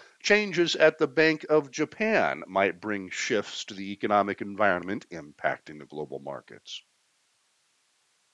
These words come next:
In light economic news, Australia's business confidence unexpectedly declined versus estimates for it to remain unchanged.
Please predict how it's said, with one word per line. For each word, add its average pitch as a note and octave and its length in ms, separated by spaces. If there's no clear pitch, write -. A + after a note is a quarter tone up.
In C3+ 140
light C3+ 260
economic C#3 560
news, D#3 420
Australia's B2+ 840
business C3+ 560
confidence G2+ 680
unexpectedly G#2+ 840
declined A2+ 800
versus D#3+ 420
estimates D#3 560
for C3+ 260
it C3+ 80
to D#3+ 100
remain F2 500
unchanged. F2+ 840